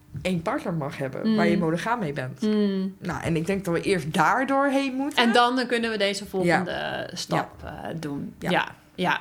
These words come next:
Speaker 1: Want het heeft gewoon met seksuele vrijheid te maken. En dat is toch nog iets wat heel eng is voor de meeste mensen.
Speaker 2: Mm. Ja, ja. En is dat voor jou in het begin iets geweest dat je, waar je mee bezig was? Of had jij, had je zoiets van, "Nou, hey, dit is wat ik graag wil, dus ik,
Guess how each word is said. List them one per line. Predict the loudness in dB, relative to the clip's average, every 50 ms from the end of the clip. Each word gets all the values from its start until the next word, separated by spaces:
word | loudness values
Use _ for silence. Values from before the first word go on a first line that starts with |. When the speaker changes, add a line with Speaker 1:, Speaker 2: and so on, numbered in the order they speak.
| -4 -12 -20 _ _ _ -8
Speaker 1:
Want | -6 -6 -6
het | -4 -2
heeft | -2 -2 -2 -2 -4
gewoon | -6 -4 -2 -2 -2
met | -2 -4
seksuele | -6 -6 -6 -6 -4 -4 -2 -2 -4
vrijheid | -4 -2 -2 -2 -2 -2 -4 -4 -6 -8
te | -10 -10
maken. | -8 -8 -6 -6 -8 -8 -10 -8
En | -6 -6
dat | -6 -6 -6
is | -8 -10 -8
toch | -8 -10 -8 -6
nog | -6 -6 -6 -8 -14 -20 -20 -20 _ -16
iets | -14 -14 -12 -12
wat | -12 -12 -10
heel | -6 -4 -2 -2 -2 -2
eng | -4 -6 -8 -8
is | -8 -10 -12
voor | -14 -14 -14 -12
de | -10 -10 -10 -10 -10 -8
meeste | -8 -6 -6 -8 -8 -8
mensen. | -10 -10 -10 -8 -4 -4 -2 -2 -2 -2 -2 -4
Speaker 2:
Mm. | -6 -8 -10 -14 -20 -20 -20 -20 -20 -12 -6
Ja, | -2 0 0 0 -2 -6 -18 -20 -20 _ _ _ -20 -16 -6
ja. | -2 0 0 0 -2 -8 -18 -20 -20 -18 -4 -2
En | 2 2
is | 2 2 2
dat | 0 -2 -2 -4 -8 -6 -4
voor | -2 0
jou | 0 2 2 2 0 0 -2 -2
in | 0 2 4 4
het | 4 2
begin | 0 -2 -2 0 2 2 0 0 -2
iets | -4 -4 -4
geweest | -4 -4 -4 -2 -2 -2 -2
dat | -2 -4
je, | -2
waar | -2 -2 0 0
je | 0
mee | -2 -2 -2
bezig | 0 0 0 0 -2 -4 -6
was? | -4 -2 -2 -2 -2 -4
Of | -4 -2
had | -2 -2 0
jij, | 0 0 0 0 -2 -6 -8 -10
had | -8 -6
je | -6 -4
zoiets | -4 -4 -4 -4
van, | -4 -6
"Nou, | -6 -6 -6
hey, | -4 -4 -2 -2 -2
dit | -4 -6 -6 -6
is | -6 -6 -6 -8
wat | -10 -12
ik | -12 -12
graag | -10 -10 -12 -10 -10
wil, | -10 -8 -8 -8 -8
dus | -8 -8 -10
ik, | -12 -12 -14